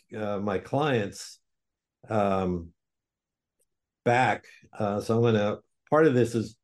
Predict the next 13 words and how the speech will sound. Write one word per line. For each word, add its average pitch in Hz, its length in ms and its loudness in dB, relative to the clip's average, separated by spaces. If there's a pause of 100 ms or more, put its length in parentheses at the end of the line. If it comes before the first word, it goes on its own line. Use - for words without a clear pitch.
just 113 200 -2
for 107 100 0
my 101 120 0
wife 104 300 2
and 98 100 -2
I 95 40 -2
to 90 60 -2
have 92 220 -6
fun, 117 220 2
but 101 120 0
I'm 101 120 0
also 107 260 -2
writing 95 500 -2